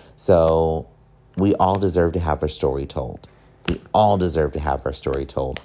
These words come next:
And for someone who identifies way more with Uncle Clifford than any other gay depiction of a Black man on television that I've ever seen, I'm here for it.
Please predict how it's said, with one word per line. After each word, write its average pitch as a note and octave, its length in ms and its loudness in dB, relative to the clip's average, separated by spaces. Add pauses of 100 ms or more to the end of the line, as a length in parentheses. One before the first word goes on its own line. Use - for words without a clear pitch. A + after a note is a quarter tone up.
(280)
And E2+ 100 -2
for D#2+ 120 0
someone G2+ 340 2
who G#2 120 0
identifies D#2+ 840 0 (340)
way F2+ 340 0
more F2+ 240 2
with E2 240 0
Uncle D#2+ 240 -6
Clifford D#2+ 520 -2
than D2+ 220 -6
any E2+ 320 -2
other D#2 220 -2
gay D2 260 -4
depiction D#2 520 -6
of D2 120 -4
a D2 60 -4
Black C#2+ 420 -6
man C#2+ 320 -6 (140)
on D2+ 240 -6
television D2+ 600 -6
that C2+ 120 -6
I've C2 140 -6
ever C#2+ 280 -2
seen, D#2 500 -6 (800)
I'm D#2+ 160 0
here D2+ 180 -2
for - 220 -6
it. - 180 -8